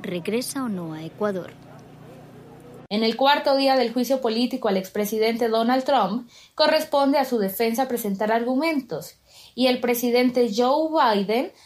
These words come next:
Speaker 2: anuncia la adquisición de trescientos millones de vacunas para la población estadounidense.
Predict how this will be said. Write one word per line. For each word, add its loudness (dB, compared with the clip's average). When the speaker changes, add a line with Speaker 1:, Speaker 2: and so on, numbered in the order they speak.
Speaker 2:
anuncia 2
la 4
adquisición -2
de 2
trescientos 0
millones 2
de 2
vacunas -2
para 0
la 0
población -4
estadounidense. -2